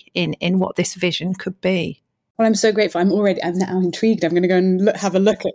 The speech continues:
Speaker 2: uh, what your response was. I'm, I'm glued to the, uh, dashboard already. So thank you.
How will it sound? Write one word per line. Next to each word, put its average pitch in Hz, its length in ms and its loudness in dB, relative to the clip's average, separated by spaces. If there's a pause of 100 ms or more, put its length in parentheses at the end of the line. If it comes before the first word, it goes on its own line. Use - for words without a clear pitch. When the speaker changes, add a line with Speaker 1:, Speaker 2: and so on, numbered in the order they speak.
(120)
Speaker 2:
uh, 185 260 0
what 214 140 -6
your 214 140 4
response 220 540 0
was. 226 200 4
I'm, 190 240 0
I'm 196 180 2
glued 208 540 4 (140)
to 190 160 2
the, 180 320 4
uh, 170 100 2
dashboard 170 640 0
already. 170 480 2
So 180 180 -4
thank - 420 -6
you. 160 200 -8